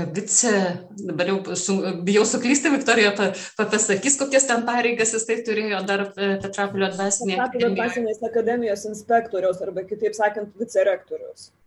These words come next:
Speaker 1: Nu, norėjau sakyt, vicerektoriaus pareigas eina. Ir paskui tada, e, vienuoliktais metais, e, mirus kunigui Vincentai S-, e, Senkui, tapęs vienuolijos generolu, e,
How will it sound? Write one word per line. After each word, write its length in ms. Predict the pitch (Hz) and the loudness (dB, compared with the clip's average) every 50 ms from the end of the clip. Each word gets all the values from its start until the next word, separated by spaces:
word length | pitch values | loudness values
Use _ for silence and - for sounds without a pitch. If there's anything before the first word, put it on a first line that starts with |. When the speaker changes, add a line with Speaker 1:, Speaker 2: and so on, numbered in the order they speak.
| - - _ _ _ | -20 -20 _ _ _
Speaker 1:
Nu, 320 | - 214 208 175 165 165 165 - - | -4 -4 -2 -2 -4 -6 -8 -12 -8
norėjau 320 | - 208 208 196 202 196 - | -4 -2 0 2 2 0 0
sakyt, 260 | - 196 196 202 196 | 0 -2 -2 -2 -2
vicerektoriaus 720 | 196 - - 190 185 214 226 - 240 226 220 214 214 - | -2 0 2 2 2 2 2 4 4 4 4 4 2 -2
pareigas 480 | - 226 220 208 202 196 - 196 196 202 - | -2 -2 -2 -2 -2 -2 -2 -2 -2 0 0
eina. 240 | 202 196 190 185 180 - - - - - - | -2 -2 -4 -6 -8 -10 -10 -12 -12 -14 -8
Ir 240 | - - 233 240 - - | -4 -2 0 0 2 2
paskui 380 | 233 240 - - - 294 285 285 | 2 2 2 2 2 2 2 2
tada, 280 | 277 240 196 214 226 254 277 262 247 | 2 2 4 4 4 4 4 2 0
e, 380 | - - - 220 226 214 208 202 196 196 196 180 - - _ _ _ _ _ - | -2 -2 -2 0 0 0 -2 -2 -4 -8 -10 -12 -14 -20 _ _ _ _ _ -4
vienuoliktais 640 | 190 196 196 196 214 214 214 208 196 - 190 175 - - | 0 2 2 2 2 2 0 -2 -2 -2 -2 0 0 0
metais, 480 | 202 202 214 247 240 330 330 339 330 - - - _ _ _ _ - - - - - - | 0 0 -2 -2 -2 -2 0 0 0 0 -2 -6 _ _ _ _ -20 -20 -20 -20 -10 -4
e, 200 | 202 202 190 185 175 | -2 0 0 2 2
mirus 340 | 208 240 247 269 262 - - - | 2 2 2 2 0 0 -2 -2
kunigui 400 | 247 233 226 214 185 185 202 196 | -2 -2 -2 0 2 2 2 2
Vincentai 480 | 202 208 208 - 220 214 220 220 185 175 | 2 0 0 0 -2 -2 -2 -4 -4 -4
S-, 320 | 175 - - - - 202 | -4 -4 -4 -4 -2 0
e, 560 | 196 185 180 175 170 165 160 160 156 - - | 2 2 2 2 0 0 -2 -2 -4 -2 -2
Senkui, 880 | 160 - - - 208 202 214 240 285 277 - 320 294 294 302 294 294 | 0 0 0 2 2 0 0 0 0 0 0 -2 -2 -2 -4 -6 -6
tapęs 580 | - 226 196 196 196 196 185 185 180 - - - - 185 180 175 180 | -4 -2 -2 -2 0 0 0 0 2 2 0 0 2 2 2 2 0
vienuolijos 720 | 185 185 190 185 185 190 185 180 175 180 - - - - - | -2 -4 -4 -4 -2 -2 0 0 2 2 0 0 -2 -6 -8
generolu, 680 | 190 185 170 180 170 175 185 196 233 254 277 277 277 - - - - - - - _ - | -6 -4 -4 -2 -2 -2 -2 -2 0 -2 -2 -4 -4 -8 -16 -20 -20 -20 -20 -18 _ -4
e, 400 | 190 196 190 185 - - - | -2 0 0 0 -2 -4 -8